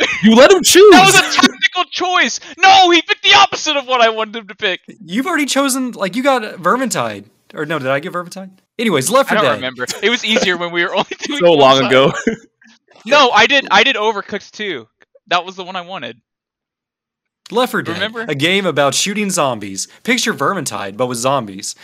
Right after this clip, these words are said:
Speaker 3: And this game is the ultimate cooperative form. I know I've probably said that for every description I've done at this point,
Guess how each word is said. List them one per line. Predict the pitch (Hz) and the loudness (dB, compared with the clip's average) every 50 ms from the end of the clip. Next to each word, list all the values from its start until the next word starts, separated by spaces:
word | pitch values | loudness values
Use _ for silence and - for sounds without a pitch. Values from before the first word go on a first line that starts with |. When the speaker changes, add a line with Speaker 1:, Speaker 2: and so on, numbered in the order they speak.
| - - - - - | -20 -20 -20 -20 -16
Speaker 3:
And | - 156 147 143 147 147 143 143 | -10 -6 -4 -2 -2 -2 -4 -6
this | 156 - - 165 151 220 226 - | -10 -14 -16 -10 -10 -8 -8 -8
game | - 190 165 160 160 160 160 160 _ _ _ _ _ _ _ | -8 -8 -10 -8 -10 -12 -14 -18 _ _ _ _ _ _ _
is | - - 147 143 139 135 135 131 - - | -12 -8 -6 -6 -6 -6 -6 -8 -10 -12
the | 156 139 139 139 - | -12 -10 -8 -8 -8
ultimate | 143 127 139 139 - 139 135 131 131 131 _ _ _ _ _ | -8 -8 -8 -8 -8 -8 -8 -8 -10 -12 _ _ _ _ _
cooperative | - 139 135 131 127 135 120 110 - | -4 -2 -2 -2 -2 -4 -10 -12 -10
form. | - 143 117 110 101 95 90 92 95 _ - | -8 -8 -6 -6 -8 -10 -14 -18 _ _ -12
I | 123 | -8
know | 117 117 120 | -6 -2 -2
I've | 117 110 | -2 -2
probably | - 135 123 123 120 | -2 -4 -4 -4 -4
said | - 151 131 127 | -6 -6 -4 -4
that | 131 131 131 - - | -4 -4 -4 -10 -12
for | - 139 139 135 135 - | -10 -10 -10 -10 -10 -8
every | - 175 170 160 | -8 -6 -6 -6
description | 120 107 - - - 117 - - 120 | -8 -8 -10 -10 -10 -10 -10 -10 -8
I've | 113 107 98 | -8 -8 -6
done | 110 113 113 | -6 -8 -6
at | 113 107 | -8 -10
this | 113 113 - | -10 -12 -12
point, | - 147 147 170 170 - | -10 -10 -12 -10 -12 -14